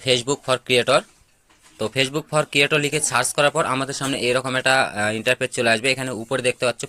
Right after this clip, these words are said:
Facebook for Creator, ভিডিও ক্রিয়েটর, থ্রি পয়েন্ট থ্রি মিলিয়ন ফলোয়ার্স। এটা হচ্ছে Facebook-এর, আহ, অফিসিয়াল পেজ। তো আমি এই অফিসিয়াল পেজে ঢুকবো। ঢোকার পর একটু স্ক্রল করে নিচের দিকে যাব। তো একটু স্ক্রল করে নিচের দিকে নামলে এখানে দেখো দেওয়া আছে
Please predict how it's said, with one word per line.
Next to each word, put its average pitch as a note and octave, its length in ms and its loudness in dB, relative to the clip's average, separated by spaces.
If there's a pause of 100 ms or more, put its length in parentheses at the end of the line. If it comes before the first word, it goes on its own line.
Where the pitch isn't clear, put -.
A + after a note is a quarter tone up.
Facebook B2 360 -4
for B2+ 120 0 (120)
Creator, A#2+ 260 0
ভিডিও A2+ 280 -4
ক্রিয়েটর, B2+ 440 0 (380)
থ্রি D3+ 180 2
পয়েন্ট C#3+ 280 0
থ্রি D3 200 2
মিলিয়ন C#3+ 360 2 (400)
ফলোয়ার্স। B2+ 340 4
এটা A#2 180 -2
হচ্ছে D#3 180 -2
Facebook-এর, C#3 640 0 (580)
আহ, A#2 320 0
অফিসিয়াল C#3+ 460 2 (140)
পেজ। C#3+ 340 4 (180)
তো B2+ 80 0
আমি C3 240 2
এই C#3 260 2
অফিসিয়াল C3 380 -2
পেজে B2+ 200 0
ঢুকবো। A#2+ 400 -2 (500)
ঢোকার B2 220 0
পর D3 80 -4
একটু C#3 180 -6
স্ক্রল C#3 340 0
করে C#3+ 140 0
নিচের C3+ 300 -4
দিকে C3 160 0
যাব। A#2+ 200 0 (1400)
তো - 0 -
একটু C3 200 -6
স্ক্রল D3 340 4
করে D#3 180 2
নিচের D3+ 280 -4
দিকে D3 140 2
নামলে D3 360 2
এখানে D3 320 0
দেখো C#3 320 0
দেওয়া B2+ 240 4
আছে E3 340 2